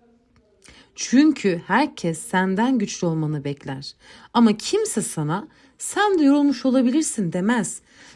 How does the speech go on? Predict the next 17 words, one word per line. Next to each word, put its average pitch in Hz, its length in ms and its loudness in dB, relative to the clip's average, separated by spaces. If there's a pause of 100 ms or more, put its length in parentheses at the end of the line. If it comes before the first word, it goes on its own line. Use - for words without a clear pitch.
(140)
Bu 359 120 4
da 330 180 2
içten 311 380 2
içe 320 220 -2
bir 392 100 2
kırgınlık 226 500 2
yaratır. 143 440 -6 (340)
"Kimse 330 440 0
beni 175 180 -2
gerçekten 170 760 -2
görmüyor. 311 540 4 (520)
Kimse 269 560 2
benim 302 320 6
de 240 100 4
zorlandığımı 262 760 4
fark 330 360 0
etmiyor." 202 520 0